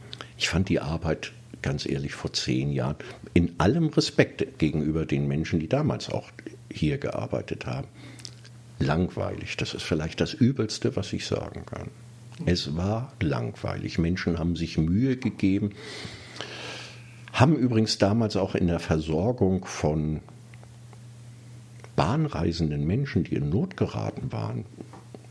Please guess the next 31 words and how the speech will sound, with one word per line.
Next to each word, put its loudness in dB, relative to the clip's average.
tolle 4
Dienste 2
geleistet, -4
aber 0
obdachlose 0
Menschen 0
wurden -2
kaum 0
reingelassen. 2
Ich -2
kann 0
mich -2
noch 0
an 0
einzelne 2
Bilder 4
erinnern, 0
die -2
ich -4
furchtbar -2
fand. 0
Hier 6
wurde 4
der 2
Kaffee 0
verkauft -2
für 2
dreißig 0
Cent -2
der -2
Becher. -8